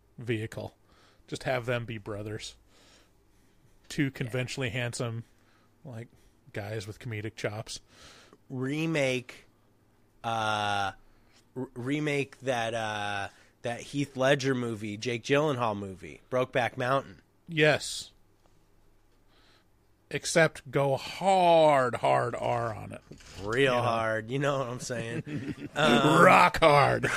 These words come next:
Speaker 2: <laughs> Rock hard. Yeah, brother. Now we're getting into some real hetero homo stuff. This is
Speaker 1: Uh,
Speaker 2: the most homo hetero talk we've ever had.
Speaker 1: Right.
Speaker 2: In that it's, uh, but no, but I, dude,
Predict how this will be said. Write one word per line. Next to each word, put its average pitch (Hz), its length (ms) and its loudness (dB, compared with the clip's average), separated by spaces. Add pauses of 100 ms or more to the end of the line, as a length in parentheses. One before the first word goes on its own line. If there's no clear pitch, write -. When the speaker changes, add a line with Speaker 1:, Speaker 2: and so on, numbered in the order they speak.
Speaker 2:
<laughs> - 160 -4
Rock - 1080 2
hard. - 520 -6 (280)
Yeah, 135 320 0
brother. 135 460 -2 (600)
Now 160 260 6
we're 147 100 0
getting 135 280 0
into 123 180 -4
some 120 240 -4
real 131 260 2
hetero 117 480 -2
homo 117 380 -4
stuff. - 480 -8 (500)
This 156 160 4
is 143 140 6
Speaker 1:
Uh, 139 60 4
Speaker 2:
the 143 60 6
most 147 600 2
homo 131 380 0
hetero 107 420 -2
talk 95 320 -6
we've 113 200 -4
ever 87 240 -4
had. 76 280 -10 (540)
Speaker 1:
Right. 135 200 -4
Speaker 2:
In 110 100 -6
that 95 220 -6
it's, - 520 -12
uh, 127 240 2
but 156 180 2
no, 185 220 8
but 147 180 2 (220)
I, 190 200 10
dude, - 560 -2